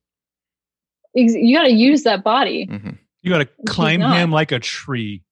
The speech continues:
Speaker 3: Yeah.
Speaker 1: Exactly.
Speaker 3: You gotta jump on him like a trampoline, as over and over again till high school is over. Also, Chris packs just as much time. Topical joke. To-, ready?
Speaker 2: Mm-hmm.
Speaker 3: This is gonna
Speaker 2: Hit us
Speaker 3: suck in
Speaker 2: with it.
Speaker 3: three weeks. Chris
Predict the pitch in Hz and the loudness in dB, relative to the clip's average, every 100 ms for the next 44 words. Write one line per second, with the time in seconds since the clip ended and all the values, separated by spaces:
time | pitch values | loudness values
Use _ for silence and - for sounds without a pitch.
0 | - 113 101 90 _ _ _ 190 175 - | -10 -8 -8 -12 _ _ _ -6 -4 -6
1 | - - - _ _ 175 156 110 156 151 | -10 -10 -16 _ _ -4 -4 -2 -4 -2
2 | 170 160 160 123 - - 139 120 139 120 | 0 -2 -2 -6 -10 -6 -6 -4 -4 -2
3 | 113 107 95 92 _ _ _ 107 107 147 | -4 -6 -8 -16 _ _ _ -18 -8 0
4 | 160 165 151 143 143 139 127 131 127 101 | 2 2 0 0 -2 -4 -4 -6 -6 -12
5 | 95 - 131 - 131 120 107 101 104 98 | -14 -10 -12 -10 -10 -10 -10 -12 -14 -18
6 | _ _ _ _ _ - 190 208 226 214 | _ _ _ _ _ -2 -2 0 0 0
7 | 202 185 160 151 _ _ - - 226 - | 0 0 -2 -6 _ _ -10 -2 -2 -4
8 | - - 131 131 - - 113 151 165 160 | -6 -4 -4 -6 -12 -16 -6 -4 -4 -8
9 | 160 139 143 127 - 131 147 - 165 170 | -8 -10 -12 -14 -8 -8 -8 -8 -6 -6
10 | 175 160 127 101 - _ _ _ _ - | -6 -6 -6 -10 -14 _ _ _ _ -10
11 | 160 151 135 143 180 110 110 131 131 _ | -8 -4 -2 -2 -4 -6 -6 -6 -10 _
12 | - 143 147 123 110 143 127 98 - 120 | -14 -6 -4 -2 0 0 0 -4 -4 -6
13 | 107 - - _ _ _ _ _ _ - | -8 -16 -20 _ _ _ _ _ _ -4
14 | 196 220 | -4 -4